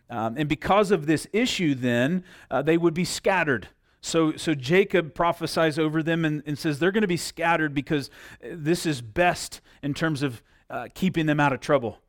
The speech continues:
The two of them together, bad. The two of them apart, safer. Okay, is really what this boils down to. And so Simeon would then be the smallest tribe. So historically speaking, Simeon would be the smallest tribe. And Levi,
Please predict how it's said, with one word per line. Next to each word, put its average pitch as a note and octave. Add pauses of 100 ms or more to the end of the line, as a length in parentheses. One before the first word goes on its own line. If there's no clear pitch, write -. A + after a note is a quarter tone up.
(540)
The C3+
two E3+
of E3
them D3+
together, D#3+
bad. B2+
The B2
two D3+
of D3
them D3
apart, C#3+ (100)
safer. A#2+ (560)
Okay, C3
is C3+
really C#3+
what C#3
this C3+
boils C3+
down C#3+
to. C#3
And C3
so D#3
Simeon F#3+ (180)
would D#3+
then F#3
be F#3+
the F3
smallest F3+
tribe. D#3+
So D3 (100)
historically F3
speaking, E3+
Simeon F3+
would D#3
be D3+
the C#3
smallest D3+
tribe. F2 (920)
And C#3+
Levi, E3